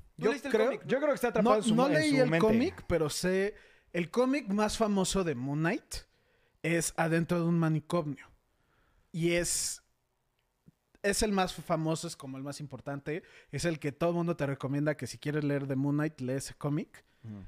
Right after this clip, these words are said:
Speaker 1: Y antes de que saliera la serie, empecé a ver qué pasa con ese cómic y lo traté de le-, conseguir, pero como lo hemos hablado, no he leído cómics en un buen rato y la verdad no me quiero volver a meter porque es un pozo sin fin,
Speaker 3: Mucho
Speaker 1: un
Speaker 3: dinero.
Speaker 1: gastadero de dinero, ya sabes.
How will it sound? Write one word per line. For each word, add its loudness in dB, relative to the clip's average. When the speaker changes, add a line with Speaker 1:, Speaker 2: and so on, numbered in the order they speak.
Speaker 1:
Y -2
antes 2
de 2
que -4
saliera 2
la 2
serie, -2
empecé -2
a 2
ver 0
qué -4
pasa -2
con 0
ese -4
cómic 0
y -4
lo -4
traté -4
de 2
le-, -4
conseguir, -2
pero -8
como -10
lo -4
hemos -6
hablado, -4
no -2
he 2
leído 0
cómics 0
en -2
un -2
buen 0
rato 0
y 2
la -2
verdad -2
no -2
me -4
quiero -6
volver -4
a 0
meter -2
porque -6
es -8
un -2
pozo -6
sin -6
fin, -2
Speaker 3:
Mucho -12
Speaker 1:
un -8
Speaker 3:
dinero. 0
Speaker 1:
gastadero 0
de -2
dinero, 0
ya -2
sabes. -4